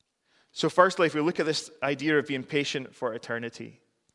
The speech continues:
we don't have to look very far to see that we ha-, live in a broken world. I've commented so much regular-, uh, recently about how much brokenness I'm seeing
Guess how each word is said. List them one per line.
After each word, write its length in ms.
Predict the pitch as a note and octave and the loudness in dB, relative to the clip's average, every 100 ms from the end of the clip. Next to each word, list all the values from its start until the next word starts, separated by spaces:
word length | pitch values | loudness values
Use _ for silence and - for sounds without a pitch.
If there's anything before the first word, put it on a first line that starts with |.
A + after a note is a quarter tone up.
| _ _ _ _ _ _ _ - _ | _ _ _ _ _ _ _ -20 _
we 100 | D#3+ | 2
don't 300 | F3+ F3+ G3 | 6 6 6
have 320 | F3 F#3 - | 6 6 4
to 80 | F#3 | -2
look 320 | D3 E3 F3 | 2 2 2
very 300 | C3 D3+ D3+ | 2 2 2
far 580 | C3+ - D3 C3+ B2+ C3 - - _ _ _ _ _ - | 0 2 6 6 4 0 -12 -20 _ _ _ _ _ -10
to 80 | |
see 300 | - - D#3 | -6 -4 0
that 140 | D3+ C3+ | 0 0
we 100 | D3 | 0
ha-, 100 | C#3+ | 0
live 360 | C#3 D3 C3 | 2 2 0
in 100 | - | -6
a 60 | B2+ | -8
broken 640 | A#2+ C3 B2+ C3 A#2+ B2 - _ | -2 -2 -2 -8 -10 -14 -20 _
world. 540 | A2+ A#2 A#2 A2 A2+ - _ _ _ _ _ _ _ _ _ _ _ _ _ _ _ _ _ | -10 -6 -4 -4 -10 -18 _ _ _ _ _ _ _ _ _ _ _ _ _ _ _ _ _
I've 140 | - - | -8 2
commented 440 | F#3 F3 D3 C3+ | 4 4 2 0
so 260 | - F#3 F3+ | 2 2 4
much 280 | E3+ C#3 | 2 0
regular-, 560 | D3+ C#3 C3+ B2+ A#2+ C3 | 0 0 0 -2 -2 0
uh, 100 | C#3 | 0
recently 640 | C3 D3 D3+ C3 B2 A2+ _ _ _ _ _ _ _ _ _ _ _ _ _ _ _ - | 0 -4 -4 -6 -10 -14 _ _ _ _ _ _ _ _ _ _ _ _ _ _ _ -4
about 300 | C3+ C#3 - | 0 0 -2
how 100 | D#3 | -6
much 260 | D3 B2+ | -6 -8
brokenness 720 | B2+ D3 D3 D#3+ C#3 C3 - - | -4 -4 -2 -6 -6 -8 -8 -8
I'm 160 | C3 | -10
seeing 540 | A#2+ D3 C#3+ B2 A#2 | -6 -4 -4 -6 -10